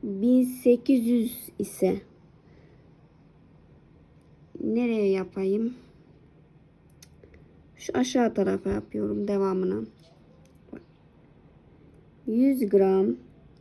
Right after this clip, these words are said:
bin sekiz yüz ise ne yaparım? Bin sekiz yüzü yüze böler isem bir gramı kaç T L'dir? Yani kur,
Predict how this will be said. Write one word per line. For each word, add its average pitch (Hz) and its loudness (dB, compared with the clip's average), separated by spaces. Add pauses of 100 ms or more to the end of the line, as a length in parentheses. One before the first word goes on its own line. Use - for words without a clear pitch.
(760)
bin 233 2
sekiz 220 -2
yüz 202 2
ise 180 -6 (3500)
ne 254 4
yaparım? 233 2
Bin 240 4
sekiz 240 0
yüzü 214 0 (1040)
yüze 202 2
böler 220 6
isem 202 0 (760)
bir 247 4
gramı 208 4
kaç 247 -2
T 196 2
L'dir? 185 4 (160)
Yani 190 2 (480)
kur, 247 4